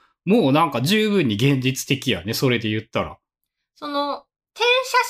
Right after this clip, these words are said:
Speaker 2: シートみたいなやつはもうあるね。ネイルシールを、パソコンプリンター用の用紙っていろんな種類あるよ。布プリントできるやつとか、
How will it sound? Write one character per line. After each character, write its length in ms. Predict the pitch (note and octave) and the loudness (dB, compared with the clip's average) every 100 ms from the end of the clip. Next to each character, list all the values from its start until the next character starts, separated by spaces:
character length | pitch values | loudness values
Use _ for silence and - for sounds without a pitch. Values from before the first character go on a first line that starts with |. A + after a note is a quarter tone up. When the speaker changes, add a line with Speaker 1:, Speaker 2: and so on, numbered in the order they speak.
| A#4+ A#4+ | 0 0
Speaker 2:
シ 40 | G4 | 0
ー 40 | |
ト 120 | F#4 | -2
み 160 | F#4 F#4+ | -4 -2
た 160 | F#4 | -2
い 80 | F4 | -2
な 60 | E4+ | -2
や 200 | F4 F4+ | -4 -4
つ 40 | |
は 120 | G4+ E4+ | -2 -2
も 220 | C#4 G3+ | -2 -2
う 40 | |
あ 160 | - B3 | 0 0
る 100 | F3+ | -2
ね。 120 | F#3+ | -8
ネ 320 | A#3 C#4+ D4 | -4 -2 0
イ 20 | C#4 | -2
ル 140 | C#4+ | -2
シ 360 | C#4 D#4 C#4+ A#3+ | -4 -2 -2 -2
ー 40 | |
ル 160 | G3+ F#3 | -4 -6
を、 140 | - _ _ _ _ _ | -10 _ _ _ _ _
パ 120 | C#4+ | -4
ソ 200 | C#4+ E4 | 0 0
コ 200 | E4 E4 | 2 0
ン 180 | E4 D4+ | 0 -6
プ 100 | E4 | -6
リ 180 | D#4+ D#4+ | -4 -4
ン 160 | D#4+ D4+ - | -10 -10 0
タ 320 | D#4 D#4 D#4 | 2 2 0
ー 60 | D4+ | -2
用 240 | D#4 D4+ | -4 -4
の 80 | D4+ | -2
用 260 | D4 F4+ | 0 0
紙 160 | C#4+ A3 | 0 -4
っ 80 | F#3 | -14
て 100 | F#3 | -12
い 80 | G3 | -4
ろ 140 | B3 | -4
ん 60 | B3 | -2
な 100 | A#3+ | -4
種 140 | B3 | -4
類 100 | G3+ | -6
あ 80 | E3 | -8
る 60 | |
よ。 360 | - G3 A3 A3+ | -8 -4 0 0
布 60 | G#3+ | -2
プ 100 | A3 | -2
リ 120 | G#3 | -2
ン 60 | |
ト 120 | F#3+ F3+ | -4 -6
で 140 | F3 | -8
き 120 | F#3+ | -8
る 80 | F3+ | -6
や 140 | F3+ | -6
つ 160 | F3+ E3+ | -6 -12
と 140 | - | -20
か、 300 | - - - | -12 -8 -8